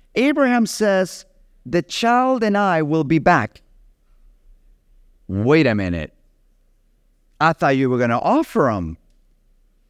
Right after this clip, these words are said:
Well, Romans chapter four says that even he knew, he understood it was the promised child, even God had to raise him from the grave. That child was the promised child. And then when he was about to kill him,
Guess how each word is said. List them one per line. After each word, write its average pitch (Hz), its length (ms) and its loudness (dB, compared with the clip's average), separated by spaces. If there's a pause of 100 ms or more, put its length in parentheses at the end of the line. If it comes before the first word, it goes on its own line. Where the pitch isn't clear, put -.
(400)
Well, 143 220 4
Romans 139 460 0
chapter 127 340 0
four 220 320 -4
says 117 380 -2
that 127 180 -2 (120)
even 151 720 0 (200)
he 240 240 2
knew, 233 300 4
he 151 160 2
understood 170 400 0
it - 20 2
was 131 140 0
the 127 80 -2
promised 139 320 -2
child, 131 220 -4
even 165 600 2
God 127 240 0
had 117 160 -6
to 101 100 -2
raise 117 340 0
him 127 120 2
from 123 180 0
the 113 140 0
grave. 90 720 -2 (1700)
That 101 200 0
child 85 560 0
was 98 140 -2
the 95 80 -4
promised 82 420 -2
child. - 160 -6 (3750)
And 107 160 0
then 113 120 2
when 113 100 0
he 110 80 2
was 107 140 2
about 117 280 -2
to 120 60 -6
kill 139 260 0
him, 80 220 -8